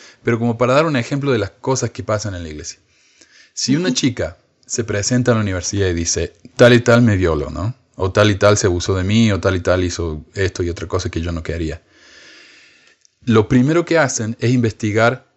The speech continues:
Speaker 1: a la muchacha, no al, al, al acusado, sino a la muchacha, y le preguntan, "¿Y por qué hizo eso? ¿Hiciste algo para incitarlo?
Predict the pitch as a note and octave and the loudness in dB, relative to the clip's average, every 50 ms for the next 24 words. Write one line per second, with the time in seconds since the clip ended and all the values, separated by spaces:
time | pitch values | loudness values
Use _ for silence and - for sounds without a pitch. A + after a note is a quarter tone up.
0 | _ _ _ _ _ _ - G#2+ G#2 G#2 G2+ G#2 G#2+ G#2+ - C#3 A2+ F#2+ - - | _ _ _ _ _ _ -4 -4 -2 -2 -2 -4 -6 -4 0 0 0 0 -2 -6
1 | - - _ _ _ _ _ _ _ _ _ _ - G2 G2+ A2 B2+ D3 D#3 D3 | -14 -16 _ _ _ _ _ _ _ _ _ _ -12 -6 -4 0 0 2 2 2
2 | B2 A2+ G#2+ F#2+ - - G#2 G2 F2+ E2+ E2 - - _ _ _ _ _ _ _ | 2 0 0 -4 -8 -10 -10 -8 -8 -8 -10 -12 -14 _ _ _ _ _ _ _
3 | - G#2 G2 F2+ E2+ - G2+ G2 - - G2+ F#2 F#2+ F#2+ - G#2+ G2+ G#2+ G#2 G2+ | -6 -4 -4 -4 -4 -6 -10 -10 -8 -6 -6 -6 -6 -6 -6 -6 -4 -4 -4 -4
4 | F#2+ F#2 F2+ F2 E2+ - D#2+ - - E2+ E2+ E2+ - E2+ F2+ F2+ F#2 F#2 E2+ F2 | -4 -6 -10 -12 -12 -12 -14 -12 -12 -10 -10 -10 -10 -10 -10 -8 -10 -10 -12 -12
5 | E2 E2+ E2+ G2 G2+ F#2+ - B2 A2 G2 - - E2+ D2+ - - - - - _ | -12 -12 -10 -10 -6 -2 0 0 0 0 -2 -6 -10 -10 -12 -14 -16 -18 -20 _
6 | _ _ _ _ _ _ - F#2 F2+ G#2 F#2 - - G#2 G2+ G#2+ A2+ A2 A2+ G#2 | _ _ _ _ _ _ -14 -10 -10 -10 -8 -6 -2 0 0 0 0 0 -2 -4
7 | - G2+ F#2+ F#2 F2+ F2 F2 E2+ - F2 F2 - A2+ A#2 B2+ C#3 C#3 D3 D3+ D3+ | -2 -4 -4 -4 -6 -6 -8 -10 -10 -12 -8 -4 -2 0 0 0 0 -2 -4 -4
8 | - | -8